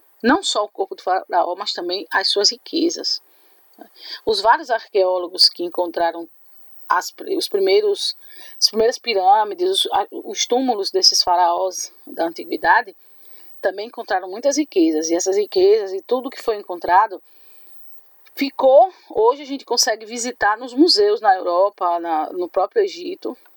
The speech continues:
né, onde existe um museu muito, muito importante, que é o Museu do Cairo, que conta a história, onde estão as múmias desses faraós, né, porque o processo de mumificação feito há mais de três mil anos atrás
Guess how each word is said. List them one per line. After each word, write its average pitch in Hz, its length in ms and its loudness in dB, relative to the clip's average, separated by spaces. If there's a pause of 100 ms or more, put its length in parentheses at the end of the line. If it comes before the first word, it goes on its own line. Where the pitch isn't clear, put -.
né, 170 200 2
onde 175 180 -2
existe 175 440 -6
um 180 80 0
museu 175 420 2 (640)
muito, 233 760 0
muito 214 640 -2
importante, 190 560 -6
que - 80 -2
é 180 40 0
o 180 60 -4
Museu 180 220 -2
do - 80 -12
Cairo, 170 420 -4
que - 140 -20
conta 190 400 0
a 156 40 -8
história, 170 360 -4
onde 196 120 -4
estão 226 300 2
as 214 140 0
múmias 208 480 -4
desses 175 320 -2
faraós, 165 640 -4 (720)
né, 175 220 -2
porque 190 220 0
o 190 40 2
processo 202 440 -4
de 285 80 -6
mumificação 247 760 -6
feito 190 300 0
há 170 40 -2
mais 196 200 -2
de 262 80 -12
três 240 200 0
mil 240 160 -2
anos 202 200 -2
atrás 180 580 0